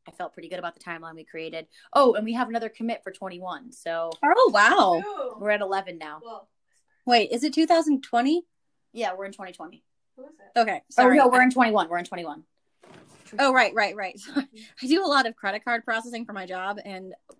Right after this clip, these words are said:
Speaker 2: we're almost in fiscal year twenty twenty-two. So it's,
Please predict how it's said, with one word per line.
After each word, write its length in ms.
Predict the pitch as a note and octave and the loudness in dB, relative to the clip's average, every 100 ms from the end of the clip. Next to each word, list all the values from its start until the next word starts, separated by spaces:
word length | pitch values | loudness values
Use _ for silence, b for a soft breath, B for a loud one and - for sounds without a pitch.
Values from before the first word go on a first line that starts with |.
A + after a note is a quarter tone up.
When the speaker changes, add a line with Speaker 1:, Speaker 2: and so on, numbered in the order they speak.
| - - | -20 -12
Speaker 2:
we're 280 | F#3+ G#3 - | -4 -4 -2
almost 320 | G3+ A3 A3 | -4 -6 -8
in 60 | G3+ | -12
fiscal 320 | G3 G3+ A3 | -10 -8 -6
year 180 | G#3 G3+ | -6 -6
twenty 260 | - G3 G3 | -8 -10 -10
twenty-two. 600 | G3+ F3+ - F#3 G#3 A#3+ b b b b | -12 -12 -8 -6 -6 -8 b b b b
So 200 | - B3 | 0 4
it's, 160 | B3 | 4